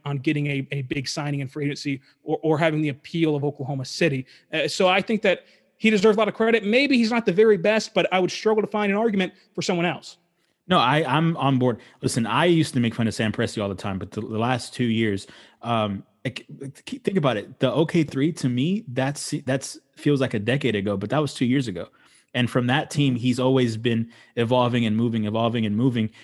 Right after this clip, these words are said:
Speaker 2: And the year they were, they were supposed to be irrelevant, they make the playoffs, which is last year. So it's, it, he's actually, he's actually gone to my top five, top three G Ms as of right now. And he has, he flipped. Do you, do you,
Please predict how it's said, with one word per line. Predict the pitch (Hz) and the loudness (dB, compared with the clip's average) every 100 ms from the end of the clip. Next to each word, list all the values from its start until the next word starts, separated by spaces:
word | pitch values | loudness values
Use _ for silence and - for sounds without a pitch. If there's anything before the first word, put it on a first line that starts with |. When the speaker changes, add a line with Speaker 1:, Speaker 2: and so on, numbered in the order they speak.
| _ | _
Speaker 2:
And | 123 127 | -2 0
the | 117 | 2
year | 135 147 | 4 4
they | |
were, | 139 | 4
they | 131 123 127 | 2 0 0
were | 120 | 0
supposed | 127 131 123 | -2 -4 -4
to | |
be | 123 123 | 2 4
irrelevant, | 117 190 123 123 - _ _ _ - | 4 4 4 2 -2 _ _ _ -2
they | 127 | 2
make | 139 139 | 2 2
the | |
playoffs, | - 160 113 104 - | 4 4 4 0 -4
which | 117 | -2
is | 117 | 0
last | 131 120 127 | 0 0 0
year. | 107 | 0
So | - 123 | 2 0
it's, | 131 127 - | 2 -2 -2
it, | 139 | -2
he's | 147 151 | 0 2
actually, | 151 143 147 135 127 - _ _ | 2 2 2 2 0 -16 _ _
he's | - 180 175 | 2 4 6
actually | 165 - 160 131 - _ _ _ - | 4 4 2 2 -2 _ _ _ -4
gone | 127 127 123 | 0 2 2
to | 131 | 0
my | 120 110 | 0 -2
top | - 117 | -2 -4
five, | - 113 107 | -2 -2 -2
top | 120 107 | -2 -2
three | 117 107 | -2 -2
G | 107 107 | 0 0
Ms | 110 107 - - - | 0 -2 -6 -20 -8
as | 113 110 | -4 -2
of | 110 | 0
right | 113 110 | 0 0
now. | 110 107 - _ _ _ | 0 -2 -4 _ _ _
And | 120 120 113 | 0 2 2
he | 151 139 | 2 2
has, | 143 123 - | 2 0 -4
he | - 139 | 0 0
flipped. | - 180 185 185 | 2 2 2 0
Do | 143 | -4
you, | 180 | -2
do | 151 175 | 0 0
you, | 190 | 0